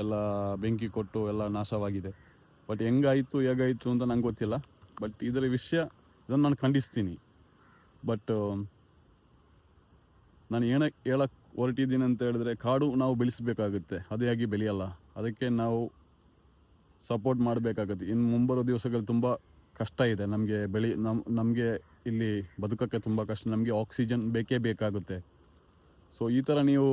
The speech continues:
ಗೊತ್ತಿದ್ದು ಮಾಡ್ತೀರಾ, ಗೊತ್ತಿಲ್ದೋ ಮಾಡ್ತೀರಾ, ನಂಗೆ ಗೊತ್ತಿಲ್ಲ. But ನಾನು ಅದ್ರ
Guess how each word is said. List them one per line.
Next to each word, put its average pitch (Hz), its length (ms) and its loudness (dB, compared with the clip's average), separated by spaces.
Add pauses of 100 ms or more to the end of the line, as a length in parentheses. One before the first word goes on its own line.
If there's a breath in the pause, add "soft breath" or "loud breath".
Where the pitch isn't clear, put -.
(320)
ಗೊತ್ತಿದ್ದು 147 360 2 (100)
ಮಾಡ್ತೀರಾ, 139 360 0 (100)
ಗೊತ್ತಿಲ್ದೋ 131 380 0 (140)
ಮಾಡ್ತೀರಾ, 127 440 -2
ನಂಗೆ 117 300 -2 (100)
ಗೊತ್ತಿಲ್ಲ. 107 300 0 (360)
But 107 200 0
ನಾನು 120 240 2
ಅದ್ರ 120 180 0